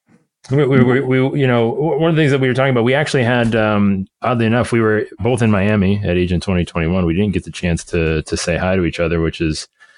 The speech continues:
probably, uh, something I will not, uh, soon regret, uh, enough, Greg.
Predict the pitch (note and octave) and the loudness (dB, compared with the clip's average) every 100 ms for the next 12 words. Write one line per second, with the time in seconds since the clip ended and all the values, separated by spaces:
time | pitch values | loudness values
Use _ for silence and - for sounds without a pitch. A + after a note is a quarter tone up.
0 | _ _ - G2 F#2 F2+ F2 E2+ E2 - | _ _ -4 -2 0 0 0 0 -2 0
1 | A2 G2 F2+ F2 F2 E2+ F#2 F#2+ F#2 F2+ | 0 0 0 0 0 -2 -4 -4 -2 -2
2 | - - - _ - F2 E2 E2 D#2+ - | -6 -10 -12 _ -8 -4 -2 -2 -4 -4
3 | - F#2+ F2+ F2 - - F2 F2+ E2 - | -2 0 2 0 -4 -6 -2 -2 -4 -6
4 | - - E2 F2+ G2 E2 - - - _ | -12 -8 -4 0 0 -2 -6 -14 -16 _
5 | _ _ - E2 D#2+ | _ _ -4 -2 -2